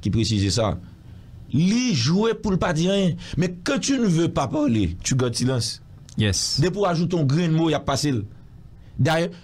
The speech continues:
Speaker 1: journaliste intelligent, il plutôt font un reportage et puis il fait chute là avec ça, dit, hein.
Speaker 2: Mhm.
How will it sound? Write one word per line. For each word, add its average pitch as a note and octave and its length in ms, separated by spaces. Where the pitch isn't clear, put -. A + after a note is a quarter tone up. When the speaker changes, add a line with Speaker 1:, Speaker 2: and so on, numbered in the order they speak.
Speaker 1:
journaliste F3 540
intelligent, D#3 680
il F#3 80
plutôt G3 220
font D#3+ 240
un D3 60
reportage C3+ 480
et B2+ 80
puis A#2 460
il C3+ 100
fait C#3 140
chute A2+ 220
là A#2+ 100
avec A2 200
ça, A2+ 200
dit, G2+ 200
hein. G#2 220
Speaker 2:
Mhm. D3 340